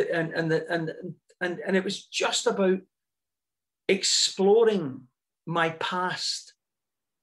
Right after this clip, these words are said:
and trying to find out where we were going forward, you know, and, and, and, um,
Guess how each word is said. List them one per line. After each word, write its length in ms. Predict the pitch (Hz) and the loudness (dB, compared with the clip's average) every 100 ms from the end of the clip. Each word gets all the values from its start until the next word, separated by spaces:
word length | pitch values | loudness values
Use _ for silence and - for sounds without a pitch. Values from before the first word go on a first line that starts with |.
| _ | _
and 140 | 160 | -6
trying 280 | - 185 190 180 | -2 0 2 0
to 60 | - _ _ | -6 _ _
find 380 | - - 185 175 | -4 0 2 4
out 200 | 170 151 - | 2 0 -2
where 200 | 180 170 | -2 -2
we 100 | 160 | -4
were 180 | 151 | -6
going 240 | 151 160 156 | -4 -4 -4
forward, 480 | - 151 147 - - _ _ _ _ _ - | -4 -2 0 -4 -10 _ _ _ _ _ -4
you 120 | 160 | 0
know, 340 | 156 151 160 | 2 0 -2
and, 200 | 170 165 | -2 -2
and, 260 | - 170 165 | 0 -2 -2
and, 380 | 170 175 165 - | -4 -2 -4 0
um, 360 | 170 160 160 | 2 2 0